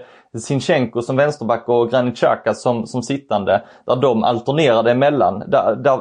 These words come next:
det är också ett exempel på hur man skulle kunna, eh, tweaka med taktik och roller och sådär, så att man får ett, eh, mer oförutsägbart, eh, spel i, eh, i taktiken. Eh, så, så min, eh,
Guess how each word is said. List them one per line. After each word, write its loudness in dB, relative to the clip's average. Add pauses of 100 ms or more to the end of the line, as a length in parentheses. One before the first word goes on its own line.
(360)
det 2
är 4
också 0
ett 0
exempel -2
på 0
hur 0
man 2
skulle -2
kunna, 2 (320)
eh, 4
tweaka 0
med -2
taktik 0
och 2
roller 2
och 0
sådär, 2
så -2
att -2
man -2
får 4
ett, -4
eh, 0
mer 0
oförutsägbart, -2
eh, 2
spel 0
i, 0
eh, 2 (640)
i -2
taktiken. 0 (200)
Eh, 4
så, 0
så 2
min, 2
eh, 4